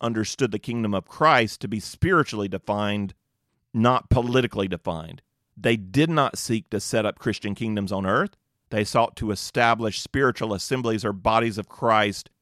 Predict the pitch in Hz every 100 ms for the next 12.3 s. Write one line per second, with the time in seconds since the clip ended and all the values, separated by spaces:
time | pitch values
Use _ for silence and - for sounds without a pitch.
0 | _ _ _ 160 165 151 110 107 - 104
1 | 98 95 95 92 85 - _ _ _ _
2 | _ _ _ _ - 110 107 117 117 -
3 | 117 135 117 110 120 113 123 151 180 104
4 | 101 90 120 110 - 127 127 120 113 113
5 | 135 143 131 110 104 - 98 - 190 110
6 | - - _ _ _ 113 113 110 117 143
7 | 160 131 113 110 - - 127 120 117 113
8 | 107 - - 147 - 127 113 - 143 147
9 | 113 85 73 - _ _ _ _ _ _
10 | _ _ _ _ _ 131 131 139 139 143
11 | 131 135 127 135 117 107 98 151 165 107
12 | 95 87 82